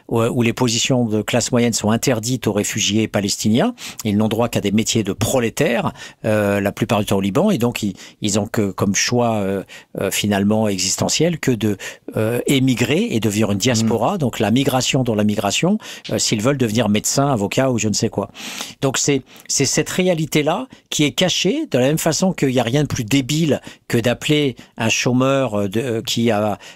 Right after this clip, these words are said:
Speaker 1: euh, par manque d'argent, euh, plus les moyens de payer son loyer et qui se fait expulser, et que ce type était, euh,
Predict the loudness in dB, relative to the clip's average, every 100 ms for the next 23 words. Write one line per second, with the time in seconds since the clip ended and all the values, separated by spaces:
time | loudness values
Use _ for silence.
0 | -10 -6 -2 0 2 2 2 0 0 0
1 | 2 0 0 0 -2 -4 -2 -2 2 0
2 | 0 0 0 0 2 2 0 -2 -2 -2
3 | -2 -2 0 2 2 0 -4 -8 -8 -6
4 | -2 0 0 0 -2 0 0 0 2 2
5 | -2